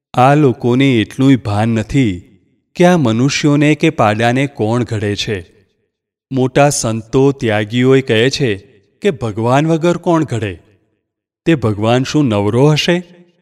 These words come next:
કે ભેંસના પેટમાં બેસીને પાડાને ઘડે? તો તો કુંભારને શું કામ નહીં મોકલી આપે વળી ઘડવા માટે? જો લોકોને સમજણ પાડીએ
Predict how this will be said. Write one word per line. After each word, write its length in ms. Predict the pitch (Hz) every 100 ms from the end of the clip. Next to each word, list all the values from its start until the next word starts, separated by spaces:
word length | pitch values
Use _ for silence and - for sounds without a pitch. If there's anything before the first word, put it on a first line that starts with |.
| -
કે 100 | 175
ભેંસના 560 | 113 110 113 - 143
પેટમાં 500 | 151 131 123 135 143
બેસીને 440 | 131 113 - 127 143
પાડાને 540 | - 101 101 110 127
ઘડે? 320 | 127 127 139 147 _ _ _ _ _ _
તો 120 | - 160
તો 160 | 202
કુંભારને 640 | 196 127 110 120 135 156 170
શું 200 | - 180
કામ 220 | 190 180
નહીં 240 | 160 165
મોકલી 400 | 160 151 165 156
આપે 200 | 151 151
વળી 260 | 143 143 139
ઘડવા 420 | 117 107 117 127
માટે? 360 | 131 117 127 123 _ _ _ _ _ _ _ _
જો 320 | - 131 151
લોકોને 540 | 165 117 107 127 139 160
સમજણ 500 | 139 107 98 117 120
પાડીએ 600 | 113 107 120 151 104